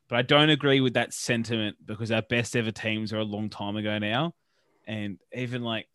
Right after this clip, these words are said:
I, I get we had those superstar backlines. Those back in the days, and N-,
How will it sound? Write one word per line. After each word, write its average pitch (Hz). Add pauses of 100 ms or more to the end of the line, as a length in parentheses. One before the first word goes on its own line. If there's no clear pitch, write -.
I, 127
I 127
get 131
we 127
had 131
those 127
superstar 117
backlines. 107
Those 113
back 120
in 120
the 110
days, 107
and 107 (160)
N-, 120